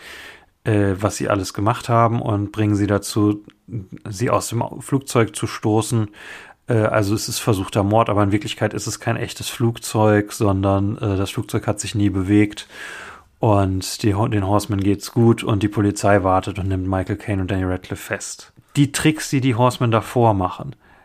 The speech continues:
weisen quasi darauf hin, wie dieser letzte Trick funktionieren wird. Das ist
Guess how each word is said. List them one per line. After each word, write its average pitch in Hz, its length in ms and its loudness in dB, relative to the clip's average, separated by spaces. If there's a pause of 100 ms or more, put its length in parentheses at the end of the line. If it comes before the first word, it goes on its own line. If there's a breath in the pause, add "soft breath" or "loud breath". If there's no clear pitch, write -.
(460 soft breath)
weisen 117 480 2
quasi 135 680 2
darauf 113 420 2
hin, 117 160 4
wie 110 60 2
dieser 107 260 4
letzte 101 400 0
Trick - 260 -2
funktionieren 101 720 -2
wird. 90 260 -2
Das - 140 -8
ist - 280 -6